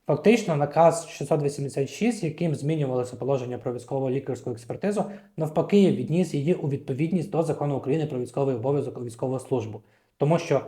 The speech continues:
В Л К не має повноважень про виключення особи з військового обліку. В Л К визначає саме придатність до проходження військової служби. Якщо В Л К визнала особу непридатною, то Т Ц К зобов'язані виключити особу з військової служби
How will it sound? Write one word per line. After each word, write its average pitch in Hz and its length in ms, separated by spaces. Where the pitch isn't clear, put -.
В 131 100
Л 139 140
К 180 160
не 170 160
має 160 280
повноважень 139 580
про 127 140
виключення 139 440
особи 127 300
з 117 60
військового 123 420
обліку. 113 380
В 135 60
Л 127 120
К 185 140
визначає 170 460
саме 151 280
придатність 143 580
до 135 60
проходження 135 480
військової 123 420
служби. 110 380
Якщо 160 320
В 143 80
Л 135 180
К 139 220
визнала 123 460
особу 120 420
непридатною, 127 760
то 160 140
Т 147 140
Ц 165 140
К 139 360
зобов'язані 147 560
виключити 131 580
особу 120 320
з 113 40
військової 113 460
служби 202 380